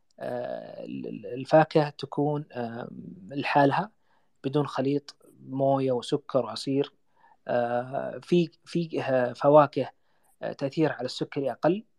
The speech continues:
زي البرتقال، تفاح، أفضل من مثلًا، آه، المانجا، أفضل من البطيخ، لأن استهلاكها،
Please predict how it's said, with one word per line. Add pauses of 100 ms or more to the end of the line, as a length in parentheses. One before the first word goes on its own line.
زي
البرتقال،
تفاح، (460)
أفضل
من
مثلًا، (540)
آه،
المانجا، (100)
أفضل
من
البطيخ، (420)
لأن
استهلاكها،